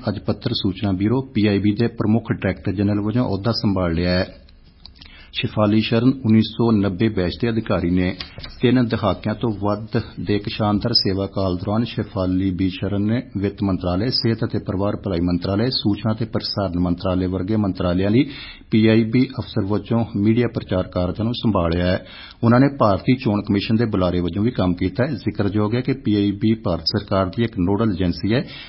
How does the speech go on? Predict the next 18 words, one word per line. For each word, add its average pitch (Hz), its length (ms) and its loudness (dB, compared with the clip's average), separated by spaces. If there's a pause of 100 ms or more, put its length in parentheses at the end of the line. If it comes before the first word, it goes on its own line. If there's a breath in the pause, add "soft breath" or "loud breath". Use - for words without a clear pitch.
(100)
ਜਿਹੜੀ 127 300 6
ਸਰਕਾਰੀ 110 480 2
ਨੀਤੀਆਂ, 104 400 2
ਪ੍ਰੋਗਰਾਮਾਂ, 95 580 0
ਪਹਿਲ 104 260 0
ਕਦਮੀਆਂ 98 420 2
ਤੇ 113 120 -4
ਪ੍ਰਾਪਤੀਆਂ 95 480 -2
ਬਾਰੇ 101 220 0 (120)
ਪ੍ਰਿੰਟ 127 340 0
ਅਤੇ 107 140 -4
ਇਲੈਕਟ੍ਰੋਨਿਕ 107 580 0
ਮੀਡੀਆ 95 320 2
ਲਈ 117 120 2
ਜਾਣਕਾਰੀ 92 480 0
ਪ੍ਰਸਾਰਿਤ 104 540 -6
ਕਰਦੀ 92 420 -2
ਹੈ। 92 120 2